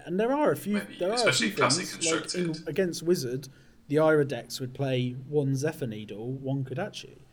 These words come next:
Speaker 1: 'cause they couldn't, they couldn't block the Zephyr Needle. Like, th-, they'd have a couple, very few cards in their deck.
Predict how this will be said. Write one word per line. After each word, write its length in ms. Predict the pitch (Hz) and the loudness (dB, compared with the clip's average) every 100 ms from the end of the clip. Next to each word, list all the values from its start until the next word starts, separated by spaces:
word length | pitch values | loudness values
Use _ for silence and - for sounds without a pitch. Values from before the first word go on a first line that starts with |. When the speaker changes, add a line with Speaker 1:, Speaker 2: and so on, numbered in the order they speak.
| - _ _ _ _ _ | -20 _ _ _ _ _
Speaker 1:
'cause 160 | - 135 | -6 0
they 120 | 143 | 2
couldn't, 460 | 131 147 156 - - | 2 -2 -4 -6 -4
they 100 | 139 | -4
couldn't 320 | 131 147 139 | -2 -4 -2
block 280 | 165 175 - | -2 -2 -2
the 100 | 127 | -6
Zephyr 300 | 131 196 165 | -2 -2 -4
Needle. 380 | 101 98 - - - _ _ - - | -12 -14 -20 -20 -20 _ _ -20 -6
Like, 200 | 170 160 | -2 -2
th-, 160 | 156 139 | -4 -4
they'd 160 | 156 143 | 0 2
have 180 | 143 131 | 2 0
a 40 | |
couple, 340 | 131 143 131 147 | -2 -4 -4 -6
very 400 | 135 139 147 139 | -2 2 4 2
few 300 | 131 139 131 | -2 -4 -4
cards 340 | 131 135 131 | -2 -2 -2
in 100 | 127 | -4
their 140 | 113 113 | -6 -4
deck. 400 | 143 78 - | -4 -4 -12